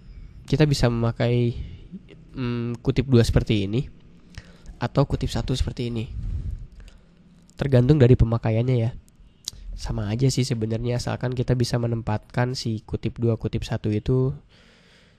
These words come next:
hmm, dalam pembungkusnya nanti. Nah,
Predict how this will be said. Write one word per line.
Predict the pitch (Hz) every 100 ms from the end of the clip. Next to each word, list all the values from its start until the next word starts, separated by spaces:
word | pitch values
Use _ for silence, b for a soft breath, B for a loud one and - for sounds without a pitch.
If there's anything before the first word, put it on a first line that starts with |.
| b - -
hmm, | - 117 113
dalam | 110 110 117
pembungkusnya | 120 113 117 113 117 123
nanti. | 117 110 113 110 131 - - - - - _ - B B B B - - - - _ - - - - _ - - - -
Nah, | -